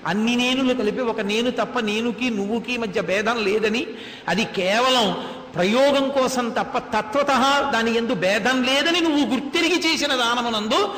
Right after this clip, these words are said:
"ఇందిరా ప్రతిగృహ్ణాతు ఇందిరా వై దదాతి చ". అప్పుడు లక్ష్మి ఇస్తోంది, లక్ష్మి పుచ్చుకుంటోంది,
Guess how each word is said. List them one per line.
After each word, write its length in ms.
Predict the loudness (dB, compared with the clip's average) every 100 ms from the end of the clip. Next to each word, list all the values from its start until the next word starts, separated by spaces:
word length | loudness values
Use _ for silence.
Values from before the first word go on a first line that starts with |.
| -8 -4
"ఇందిరా 460 | 0 2 4 4
ప్రతిగృహ్ణాతు 800 | 2 0 0 0 0 0 0 0
ఇందిరా 640 | -2 0 -2 0 2 2 2
వై 220 | 2 0
దదాతి 440 | 0 2 0 -2
చ". 420 | -4 0 2 2 -2 -6 -4
అప్పుడు 220 | -2 0
లక్ష్మి 440 | 0 0 -2 -2 -2
ఇస్తోంది, 420 | -2 -2 0 2
లక్ష్మి 300 | 0 0 -4
పుచ్చుకుంటోంది, 760 | -4 -6 -4 -2 0 0 0